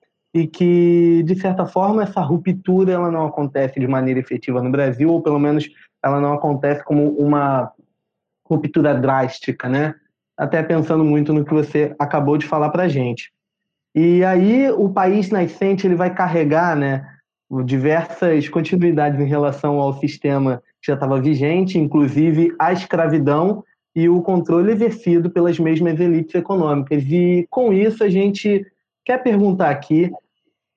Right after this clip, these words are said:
considerando toda a historiografia sobre a independência, o que aconteceu no Brasil em mil oitocentos e vinte e dois foi mais um processo de rompimento ou pode ser entendido como uma continuação com modificações brandas,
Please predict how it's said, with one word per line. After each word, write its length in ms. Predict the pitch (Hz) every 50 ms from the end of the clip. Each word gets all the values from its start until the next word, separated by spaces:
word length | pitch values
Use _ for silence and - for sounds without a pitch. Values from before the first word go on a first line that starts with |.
| _ _
considerando 920 | - - 185 180 185 208 180 190 180 165 180 190 220 240 247 220 220 185 151
toda 340 | 139 - - 190 202 202 214
a 20 |
historiografia 960 | 196 208 - - 202 185 185 175 175 170 160 165 - - - 180 214 233 226 -
sobre 320 | 226 - 175 175 165 165
a 40 | 160
independência, 880 | 151 147 151 147 156 139 131 120 127 139 151 170 170 - - 170 170 - _ _ _ _ _ _ _ _ _ _ _ _ -
o 180 | 220 202 202
que 100 | 196 -
aconteceu 680 | 269 269 269 - 247 233 233 220 196 202 - - 214 214
no 120 | 214 208
Brasil 540 | 190 190 185 170 - 127 131 147 180 202 208
em 100 | 196 185
mil 160 | 185 196 208
oitocentos 360 | 208 208 208 - 202 190 180
e 20 | 175
vinte 220 | 185 185 185 180
e 40 | 160
dois 500 | 139 135 147 151 160 147 147 143 - - - -
foi 140 | - 180 170
mais 280 | 170 170 175 180 170 160
um 80 | 175
processo 460 | 175 165 165 156 160 165 156 - 170 151
de 80 | 151
rompimento 800 | 151 147 160 156 151 151 147 139 147 160 185 208 226 220 226 240
ou 340 | 233 220 214 - 185 180 180
pode 240 | - 185 175 170 -
ser 100 | - 180
entendido 600 | 180 170 - 170 165 151 135 143 175 190 185 202 196
como 200 | - 190 185 185
uma 200 | 180 175 170 165
continuação 1080 | - 208 214 214 214 - 214 196 190 180 165 - - _ 170 165 175 175 180 180 185 _ _ _ _ _
com 140 | - 170 165
modificações 800 | 165 170 160 156 160 - - 165 - 156 156 - 160 151 135 127
brandas, 720 | 127 131 135 147 147 143 135 127 113 113 113 110 - -